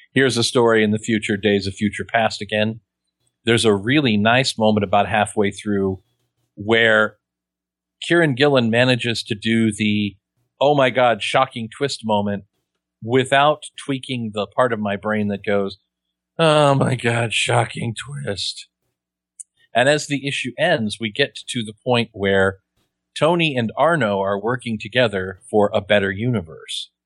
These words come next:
And they've done three things that I really appreciate. First, they've got Tony acting like someone who's really excited to have discovered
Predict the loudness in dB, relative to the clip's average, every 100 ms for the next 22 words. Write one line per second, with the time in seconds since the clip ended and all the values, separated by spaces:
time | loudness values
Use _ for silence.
0 | _ _ _ _ _ _ -2 0 2 2
1 | 2 0 0 -8 -8 -8 -6 -6 -4 -4
2 | 0 2 2 0 0 -2 -4 -8 -8 -12
3 | -14 -6 -4 -2 -4 -6 -10 -20 _ _
4 | _ _ _ 0 2 2 0 -2 -2 0
5 | 0 -4 -2 -2 -2 -6 -6 -6 -10 -14
6 | _ 0 2 2 -4 -18 _ _ _ _
7 | _ -2 0 4 2 2 -2 -6 -6 -4
8 | -2 -2 -4 -2 2 2 2 -4 -2 -2
9 | -2 -8 -2 0 0 -4